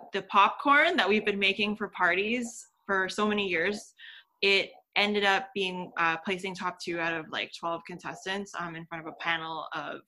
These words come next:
buyers and, uh, food financing professionals. And the flavor that he made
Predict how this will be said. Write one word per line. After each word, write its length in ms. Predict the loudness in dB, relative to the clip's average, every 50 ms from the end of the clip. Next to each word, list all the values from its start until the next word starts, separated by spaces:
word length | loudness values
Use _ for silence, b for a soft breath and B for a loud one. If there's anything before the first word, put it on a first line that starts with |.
| _ _ _ 4
buyers 600 | 6 6 6 6 4 2 2 0 0 -2 -2 -4 -6
and, 300 | -8 -8 -8 -10 -14 -16 _ _ -6 -4
uh, 140 | -4 -4 -4 -6
food 200 | -6 -6 -6 -4
financing 800 | -2 -2 -2 -2 -2 -6 -6 -8 -6 -6 -6 -6 -8 -10 -14 -18 -20 _ _ _ -12
professionals. 800 | -6 -2 -2 -2 -2 -2 -6 -6 -6 -6 -6 -8 -10 -12 -14 B B B B B B B B B _ _ _ -2
And 360 | 0 0 0 0 -4 -6 -10 -14 _ _
the 320 | -4 0 0 2 2 0 0
flavor 340 | 2 4 4 6 6 6 6
that 180 | 6 4 2 2
he 140 | 0 0 2
made 240 | 4 4 4 4